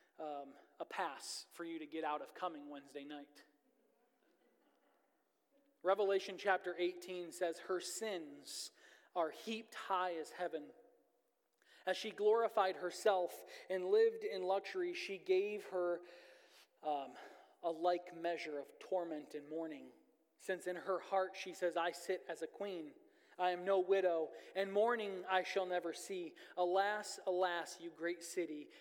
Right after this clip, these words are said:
you mighty city Babylon, for in a single hour your judgment has come.'" What a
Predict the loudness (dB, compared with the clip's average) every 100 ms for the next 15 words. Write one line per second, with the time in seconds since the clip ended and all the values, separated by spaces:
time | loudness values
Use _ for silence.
0 | -16 -12 -6 -2 -2 -2 -4 -4 -4 0
1 | 2 2 -2 -4 -8 -14 -8 -6 -6 -6
2 | -10 -8 -6 -6 0 2 2 -2 -8 -10
3 | -12 -2 -2 -2 -6 -14 -12 -14 -10 -12
4 | -12 -12 -12 -14 -20 _ _ _ _ _
5 | _ _ _ _ _ _ _ _ _ -2
6 | -2